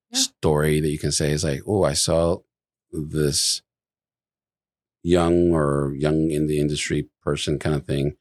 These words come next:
Speaker 1: Oh, yeah.
Speaker 2: and you help connect and you saw them kind of
Speaker 1: Yeah.
Speaker 2: grow kind of thing you would like to share?
Speaker 1: So, yeah, I mean, um, well, I have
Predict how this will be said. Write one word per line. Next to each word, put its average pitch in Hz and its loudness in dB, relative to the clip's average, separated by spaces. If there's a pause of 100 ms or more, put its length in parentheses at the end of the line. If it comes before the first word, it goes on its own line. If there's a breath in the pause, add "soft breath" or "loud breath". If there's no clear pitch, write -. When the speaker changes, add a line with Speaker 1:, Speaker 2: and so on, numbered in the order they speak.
Speaker 1:
Oh, 214 -6
yeah. 185 -6
Speaker 2:
and 80 2
you 76 2
help 78 0
connect 73 -2
and 69 -2
you 73 -6
saw 73 0
them 69 -2
kind 71 -4
of 62 -6
Speaker 1:
Yeah. - -10
Speaker 2:
grow 71 -2
kind 76 -4
of 73 -8
thing 80 -2
you 78 -4
would 80 -4
like 76 -4
to - -12
share? - -6
Speaker 1:
So, - 2
yeah, 330 4
I 262 4
mean, 269 4 (140)
um, 240 0 (680 loud breath)
well, 220 0 (160)
I 220 -2
have 226 -4